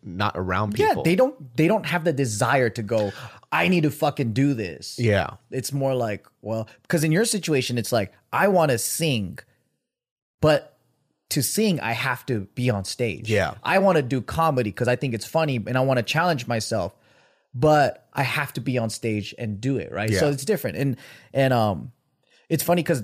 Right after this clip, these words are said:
Speaker 2: uh, that's what my dad said. He was like, "I should have chose a different career, um, you know, like, because I love music. I
Speaker 1: Mm-hmm.
Speaker 2: love to create and compose, but I hate performing. I'm terrified." And he's like,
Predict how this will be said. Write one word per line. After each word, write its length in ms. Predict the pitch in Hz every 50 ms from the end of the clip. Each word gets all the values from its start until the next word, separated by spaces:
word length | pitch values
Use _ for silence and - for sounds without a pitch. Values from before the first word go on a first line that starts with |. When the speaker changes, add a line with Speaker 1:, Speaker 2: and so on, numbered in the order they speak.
| 101 -
Speaker 2:
uh, 180 | - 131 127 113
that's 180 | 143 147 147
what 100 | 175 165
my 120 | 151 143 113
dad 320 | 98 139 156 160 156 -
said. 240 | - - - - - _ _ _
He 120 | - -
was 160 | 135 135 127 113
like, 140 | 127 117
"I 80 | - 120
should 200 | 123 - - 143
have 100 | 135 -
chose 320 | - - 131 123 123 110
a 40 | 113
different 320 | 87 120 113 - 117 104 -
career, 580 | - 113 104 101 117 123 117 107 101 95 110 - _ _ _ - _ _ _ _ -
um, 600 | - 110 110 107 104 101 95 95 90 82 58 50 -
you 160 | - 113 113 110
know, 400 | 107 101 101 98 95 92 - - -
like, 340 | - 110 104 95 95 - - - -
because 460 | 117 107 - - 120 107 104 104 95 -
I 100 | 113 117
love 360 | 113 117 123 131 131 117 110
music. 560 | 110 117 123 131 135 123 135 143 139 135 - - - -
I 80 | 120 120
Speaker 1:
Mm-hmm. 80 | 113
Speaker 2:
love 240 | 123 127 131 120 - -
to 80 | 135
create 540 | - - - - 143 131 127 131 127 127 -
and 140 | 120 117 107
compose, 760 | - 113 104 101 - 127 120 127 131 127 127 123 120 - - _ _ _ _ _ _ _ -
but 120 | 139 131
I 100 | 131 123
hate 380 | 113 107 117 143 147 143 - -
performing. 520 | 127 101 - 120 120 117 110 107 101 92 -
I'm 200 | - 120 127 120
terrified." 720 | - - 135 131 131 135 131 120 - 120 107 104 101 101
And 120 | 104 107 117
he's 120 | 117 104
like, 200 | 120 117 110 -